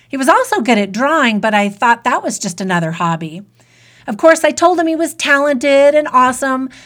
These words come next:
but I was worried that he wasn't spending his time wisely. Such a good mom, right? Well, guess what he does for a living now? Yep, he designs video games <laughs> at one of the largest video game companies in the world.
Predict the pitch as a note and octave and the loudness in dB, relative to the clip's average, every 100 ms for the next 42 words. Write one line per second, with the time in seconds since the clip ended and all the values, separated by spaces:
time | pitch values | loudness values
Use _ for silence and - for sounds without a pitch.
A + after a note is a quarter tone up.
0 | - - C4+ C#4+ D4 D4 D#4+ F#4 D#4 A#3+ | -12 -2 0 0 -2 -2 -2 0 -2 0
1 | G3 A#3+ F4 - - A3 A#3 A3+ - G#3 | -2 -2 -6 -4 -2 -2 -2 -6 -6 -6
2 | F#3+ D#3+ F3 G3+ F#3 E3 D#3+ D3+ E3+ _ | -4 -2 -2 -2 -4 -8 -8 -12 -20 _
3 | - - - F3 E3+ E3+ E3+ E3 D#3+ D#3+ | -20 -20 -12 -10 -8 -6 -6 -4 -6 -8
4 | D#3+ F3 - - _ _ - _ - A3 | -8 -8 -10 -18 _ _ -20 _ -4 2
5 | A3+ A#3 G3+ - D#4+ D#4+ D#4+ D#4+ D4 D4 | 2 2 -2 2 2 2 0 0 2 4
6 | C#4+ C#4 C#4+ C#4 C4+ C#4 C#4 C4 B3 A3+ | 4 0 0 0 2 2 2 0 2 2
7 | G#3+ F#3+ F3 D#3+ - _ E3 E3 F3+ F4 | 2 2 0 -4 -10 _ -8 -2 2 2
8 | - - _ _ _ - A#3+ A#3 G#3 C4+ | 0 -20 _ _ _ -2 0 0 2 2
9 | C#4+ C4+ G#3+ G3+ D4 D#4 B3+ G3 G#3 F#3+ | 2 0 -4 0 2 2 0 0 -2 -2
10 | F#3+ B3 - - - - - - - - | -2 -4 -4 -2 -2 -4 -8 -8 -18 -14
11 | - - C#4 C#4 C4+ B3+ A#3 G#3+ A3+ A#3 | -12 -2 0 2 2 2 0 0 0 2
12 | C#4+ C#4+ B3 G#3+ C4+ C4 B3+ A#3+ A#3 G#3+ | 2 0 -2 0 2 2 2 0 0 -4
13 | C#4 B3 B3+ B3 A3+ A3+ A#3 G#3+ B3+ D#4+ | -4 -2 0 0 -2 -4 -4 -2 -2 0
14 | F#4+ F4 A3 F3+ E3+ | 2 4 2 0 -6